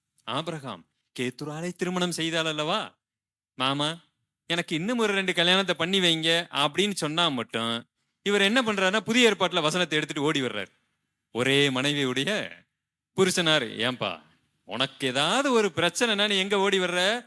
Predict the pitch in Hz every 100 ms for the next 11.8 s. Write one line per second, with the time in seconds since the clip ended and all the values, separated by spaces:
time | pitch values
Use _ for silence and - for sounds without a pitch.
0 | - _ 214 226 202 190 190 185 170 165
1 | 233 214 175 165 185 180 165 160 175 170
2 | 175 262 175 175 202 240 226 220 226 226
3 | 226 226 220 214 226 220 208 214 220 -
4 | - - 151 139 104 123 175 277 196 175
5 | 254 302 262 247 240 233 220 214 208 254
6 | 233 233 220 214 202 214 254 247 - -
7 | 185 208 214 247 277 208 226 247 233 233
8 | 196 185 208 - 262 285 - - - 156
9 | 165 170 165 165 175 190 208 202 175 185
10 | 180 - 185 247 233 170 175 190 196 175
11 | 175 196 185 180 - 180 208